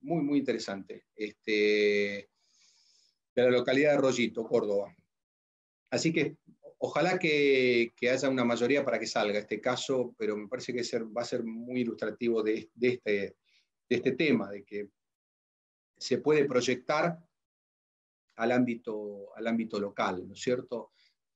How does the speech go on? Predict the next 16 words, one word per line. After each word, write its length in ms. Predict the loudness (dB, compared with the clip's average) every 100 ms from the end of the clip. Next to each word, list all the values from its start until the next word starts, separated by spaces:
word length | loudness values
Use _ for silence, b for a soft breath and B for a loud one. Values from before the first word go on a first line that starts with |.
| _ _
No 120 | -2
para 240 | 0 2 2
que 80 | 0
tengamos, 680 | 0 2 2 2 0 -2 -6
este, 920 | -6 -2 2 2 2 -2 -12 -16 _ _ _ _ _ _
un, 280 | -16 -14 -14
un, 400 | -16 -16 -16 -16
un 140 | -12 -6
calidoscopio, 1000 | 2 6 6 4 2 2 4 4 6 6
de 80 | 4
que 100 | 4
la 140 | 2
provincia 500 | 4 4 6 4 2
sea 800 | 0 2 2 2 2 4 4 4
la 140 | 2 2
atomización, 1000 | 2 4 2 2 0 0 2 4 4